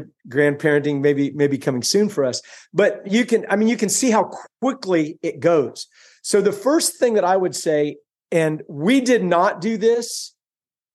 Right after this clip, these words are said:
and we are paying for it dearly right now. If we could go back and, like, rewind the time clock and get in the time machine and go back and say, "This, this would be one."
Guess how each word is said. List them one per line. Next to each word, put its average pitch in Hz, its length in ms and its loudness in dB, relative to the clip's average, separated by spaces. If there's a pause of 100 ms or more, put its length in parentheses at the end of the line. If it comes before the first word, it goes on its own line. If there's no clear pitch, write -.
(200)
and 165 500 -2
we 214 340 2
are 165 440 2
paying 190 580 -2 (120)
for 165 800 2
it 151 320 2 (280)
dearly 143 400 2
right 113 240 -10
now. 98 300 -16 (480)
If 117 100 -10
we 185 120 2
could 202 160 -6
go 185 100 2
back 175 280 2
and, 170 100 -4
like, 143 140 -4 (1300)
rewind 165 640 2
the 143 60 2
time 160 340 -4
clock 160 340 0
and 147 80 -8
get 151 80 -4
in 139 60 -12
the 143 60 -8
time 156 260 -4
machine 175 480 -6 (260)
and 143 100 -6
go 160 100 2
back 160 160 2
and 151 80 -4
say, 160 100 0
"This, 151 160 -4 (140)
this 165 200 0
would 165 80 -2
be 151 80 0
one." 156 240 0